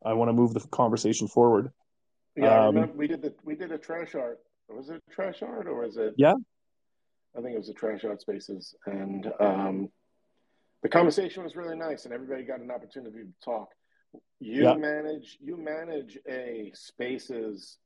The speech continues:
Speaker 2: conversation really well, because
Speaker 1: Hmm.
Speaker 2: there are some spaces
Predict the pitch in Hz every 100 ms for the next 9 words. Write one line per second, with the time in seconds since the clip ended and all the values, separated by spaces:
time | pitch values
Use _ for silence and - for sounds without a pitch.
0 | _ - 117 107 123 110 104 101 110 110
1 | 104 104 87 - _ _ _ _ - 113
2 | 120 101 - 139 98 139 156 185 - -
3 | 131 131 - 120 110 120 110 104 95